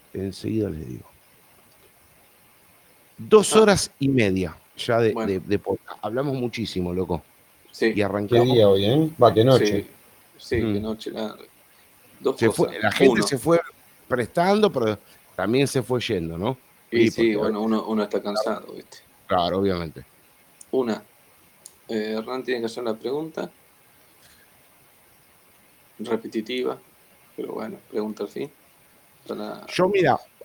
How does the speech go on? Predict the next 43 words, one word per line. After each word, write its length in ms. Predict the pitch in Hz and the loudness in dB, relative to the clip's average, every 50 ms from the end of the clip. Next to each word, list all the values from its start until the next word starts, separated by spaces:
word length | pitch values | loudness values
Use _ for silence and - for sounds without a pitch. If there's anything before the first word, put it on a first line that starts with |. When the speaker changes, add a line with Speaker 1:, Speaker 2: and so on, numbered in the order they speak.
| - _ | -6 _
Speaker 1:
Hernán 400 | - 123 127 226 226 214 240 247 | 0 2 2 4 2 2 4 2
va 60 | 208 | 4
a 20 | |
hacer 180 | 185 160 - 175 | 4 4 4 4
Speaker 2:
nuestro 240 | 170 - - - - | 2 2 0 -2 0
Speaker 1:
la 60 | - | 2
Speaker 2:
canal. 220 | 127 131 135 139 | 2 2 2 0
Speaker 1:
pregunta, 80 | - - - | -2 -4 -6
pero 160 | 131 131 131 - - - | -4 -4 -4 -4 2 6
yo, 240 | 247 254 214 - - - - _ _ _ _ | 6 6 6 4 -4 -16 -20 _ _ _ _
yo 160 | - - 185 | 2 4 6
les 120 | 202 202 190 | 8 8 10
voy 100 | 196 190 | 10 8
a 120 | 170 - | 8 8
poner 320 | - 147 156 165 175 165 165 - - - - | 8 8 8 8 8 6 4 2 0 -4 -2
un, 200 | 147 147 147 - - | 0 0 0 -2 -2
un 180 | 147 156 151 131 | -2 -2 -2 0
tope 360 | - 127 117 101 - 98 92 87 | 0 0 0 0 0 -2 -2 -2
a 40 | |
esto, 300 | 85 80 - - - 78 - | -4 -6 -10 -14 -16 -12 -6
porque 200 | - 98 92 - | -6 -6 -4 -4
esto 160 | 127 - 143 | -4 -4 -4
ya 340 | 127 - 127 120 127 131 113 - _ 143 160 170 180 180 180 - - - - - - - - | -4 -2 0 0 0 0 -2 -6 _ -18 -16 -16 -16 -16 -18 -18 -20 -20 -20 -20 -20 -12 -4
no 160 | 113 120 120 | -2 -2 0
me 120 | 123 120 | 0 0
está 280 | 110 95 85 - 127 127 | -2 -4 -4 -2 0 2
gustando 680 | 127 120 117 95 - - - 131 131 135 131 131 - - - | 2 2 0 -2 -2 -2 -2 0 0 2 0 0 0 0 -2
a 140 | 98 101 101 | -4 -4 -2
mí, 280 | 107 120 135 151 170 175 - _ _ _ _ _ _ _ _ _ _ _ _ _ _ _ | 0 0 0 0 -2 -4 -10 _ _ _ _ _ _ _ _ _ _ _ _ _ _ _
porque 240 | 101 101 95 - 107 | 0 0 2 2 0
el 100 | 104 101 | 0 0
premio 340 | - 120 127 131 139 135 117 | 0 0 0 0 0 0 -2
está 200 | - - 123 117 | -2 -2 -2 -2
muy 160 | 117 120 117 | -2 -2 -4
bueno 460 | 110 101 110 123 135 135 127 123 - - | -4 -2 0 0 0 0 -2 -4 -6 -8
y 100 | - 98 | -6 -4
no 120 | 104 107 98 | -2 -2 -4
se 120 | - 98 | -4 -8
está 140 | - - 104 | -4 -4 -4
aprovechando. 560 | 101 - 101 92 82 - - 78 73 73 69 - _ _ _ _ _ _ _ _ _ _ _ _ _ _ _ _ _ _ _ _ _ _ _ _ _ _ _ _ _ _ _ _ _ _ _ _ | 0 0 0 0 -2 -4 -8 -12 -12 -12 -16 -18 _ _ _ _ _ _ _ _ _ _ _ _ _ _ _ _ _ _ _ _ _ _ _ _ _ _ _ _ _ _ _ _ _ _ _ _
Si 360 | - - - - - 143 165 | -8 -4 -4 0 4 6 6
no 180 | 202 269 294 285 | 8 8 8 8
responden, 840 | 254 196 127 - - _ 151 151 135 123 107 92 92 82 80 78 | 8 6 2 2 0 _ 2 2 4 2 0 -2 -4 -6 -6 -10